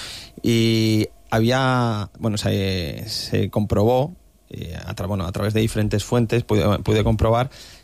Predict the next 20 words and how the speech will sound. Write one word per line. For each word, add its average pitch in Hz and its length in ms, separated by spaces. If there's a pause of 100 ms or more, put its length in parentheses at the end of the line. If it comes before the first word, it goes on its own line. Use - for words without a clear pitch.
(160)
que 113 380 (140)
la 113 320
empresa 110 560
que 110 80
se 101 60
encargaba 107 360
de, 123 680 (200)
de 113 360
abastecer 110 500
de 117 100
comida 107 520
a 107 120
las, 101 300
a 101 120
varias 120 540
residencias 110 760 (180)
de 110 160
mayores 107 400
privadas, 110 800 (640)
eh, 110 720